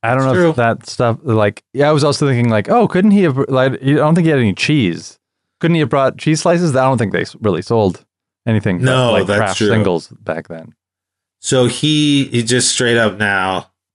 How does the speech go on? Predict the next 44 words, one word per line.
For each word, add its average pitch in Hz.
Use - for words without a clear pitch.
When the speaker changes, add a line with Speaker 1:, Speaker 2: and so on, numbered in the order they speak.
Speaker 2:
it's -
a 87
bread 117
and 107
butter 101
sandwich. 92
He 117
could 123
stop 180
there. 147
That's 123
not, 135
that's 117
a 165
nice 139
sandwich. 131
Little 98
bread, 104
little 107
Speaker 1:
Well, 131
Speaker 2:
butter. 135
Speaker 1:
how 147
does 147
he 143
get 127
the 107
butter 101
on? 127
Speaker 2:
Oh, 71
yeah. 65
Speaker 1:
Yeah. -
Speaker 2:
MasterCard. -
<laughs> -
Speaker 1:
Yeah, 92
he 98
takes 117
out 107
his 110
credit 98
card. 85
What 107
does 110
he 120
say? 151